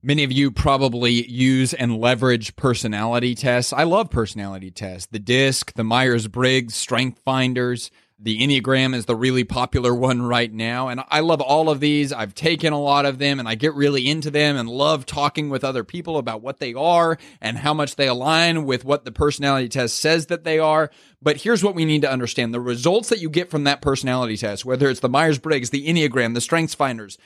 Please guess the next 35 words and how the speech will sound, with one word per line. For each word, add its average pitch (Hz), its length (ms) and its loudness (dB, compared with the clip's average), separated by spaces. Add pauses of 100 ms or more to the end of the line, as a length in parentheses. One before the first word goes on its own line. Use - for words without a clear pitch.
(200)
those 202 380 0
results 175 560 2
and 143 240 -4
that 180 240 -2
test, 185 380 -2
they 147 160 -2
are 143 200 2
a 139 100 2
concept. - 1000 -6 (960)
Your 156 240 0
Enneagram 175 580 2
number 151 420 0
is 139 220 -2
not 156 400 0
your 143 260 0
reality. 113 760 -4 (440)
Your 151 140 4
Myers-Briggs 165 800 0
label 170 380 0
is 135 180 -8
not 131 340 -2
your 131 160 -4
reality. 113 680 -2
And 120 180 -8
we 233 320 -2
run 170 340 0
into 139 300 -6
a 107 100 -6
whole 240 520 -2
lot 208 180 2
of 190 80 -2
trouble 147 540 0 (200)
whenever 156 400 2
we 151 220 2
say, 151 340 2